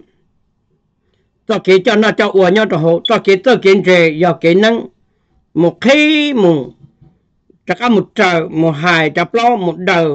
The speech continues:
một kho, một ti mà thế tao á. Mong tao hậu lòm bồ đi nó nè.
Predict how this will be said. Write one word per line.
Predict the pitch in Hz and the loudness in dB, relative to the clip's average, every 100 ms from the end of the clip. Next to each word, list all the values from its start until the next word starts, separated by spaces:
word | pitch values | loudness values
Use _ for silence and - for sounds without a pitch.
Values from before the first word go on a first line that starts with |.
| 135 - | -6 -6
một | 165 127 | -4 -4
kho, | 185 185 170 - _ _ | -2 0 -2 -8 _ _
một | 165 165 - | -2 -2 2
ti | 233 226 190 | 2 4 4
mà | 165 139 | 2 -2
thế | 196 | -4
tao | 190 190 | -2 -2
á. | 220 226 - _ _ _ _ _ - | -2 -4 -12 _ _ _ _ _ -6
Mong | 208 233 220 | 0 2 0
tao | 233 | -2
hậu | 190 180 | 0 0
lòm | 254 233 156 | 0 -2 -6
bồ | 127 | -6
đi | 139 | -6
nó | 143 | -2
nè. | 170 | -2